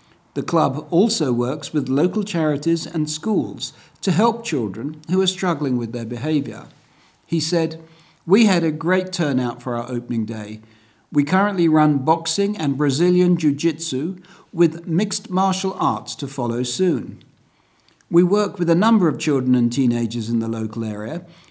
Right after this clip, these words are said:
plus we assist boxers looking to compete, representing the gym and the town." Mamba Gym has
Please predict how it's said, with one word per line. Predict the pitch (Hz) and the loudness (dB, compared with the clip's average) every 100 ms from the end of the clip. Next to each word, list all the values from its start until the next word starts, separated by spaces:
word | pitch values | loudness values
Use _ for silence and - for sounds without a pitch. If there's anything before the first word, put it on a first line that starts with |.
| _ | _
plus | - 190 208 180 | 0 2 2 2
we | 175 | 2
assist | 170 165 196 202 - 147 | 2 2 0 0 -2 -2
boxers | - - - 135 156 | -2 -2 -6 -6 -4
looking | 156 147 143 | -4 -2 -2
to | - | -2
compete, | 135 165 165 220 135 - - _ _ | -4 -2 0 0 -2 -4 -16 _ _
representing | 123 135 135 131 139 127 127 104 | -4 -4 -2 -2 -2 -2 -2 -4
the | 107 | -2
gym | 127 196 208 202 | 0 0 0 -4
and | 165 156 | -2 0
the | 156 | 0
town." | 156 214 156 98 80 - _ _ _ _ _ _ _ _ _ _ - | -2 -2 -2 -4 -12 -20 _ _ _ _ _ _ _ _ _ _ -2
Mamba | 175 220 208 | 4 4 4
Gym | - 170 165 | 2 2 2
has | 160 | 0